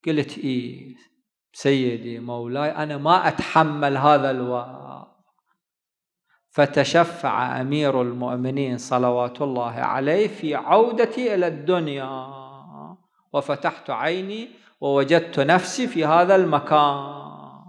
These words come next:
كل عمل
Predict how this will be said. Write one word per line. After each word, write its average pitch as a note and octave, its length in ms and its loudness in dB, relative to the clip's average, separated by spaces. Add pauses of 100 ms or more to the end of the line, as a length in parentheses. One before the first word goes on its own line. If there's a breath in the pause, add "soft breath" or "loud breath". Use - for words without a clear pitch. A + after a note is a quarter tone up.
(3250)
كل B3 520 4 (180)
عمل G#3 880 0